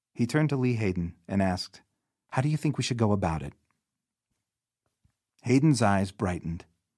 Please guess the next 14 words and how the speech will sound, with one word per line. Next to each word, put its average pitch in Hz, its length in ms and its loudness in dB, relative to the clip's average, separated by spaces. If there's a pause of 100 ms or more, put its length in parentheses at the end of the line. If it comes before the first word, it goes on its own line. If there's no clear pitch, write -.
(580)
"I 202 140 2
knew 302 340 10
you'd 254 300 8
see - 200 0
it 120 120 -4
my 95 180 0
way. - 240 -6 (160)
Now, 147 200 4 (500)
I'll 110 100 4
tell 139 180 0
you 143 120 2
what 139 120 0
we'll 107 80 -4
do. 87 200 -10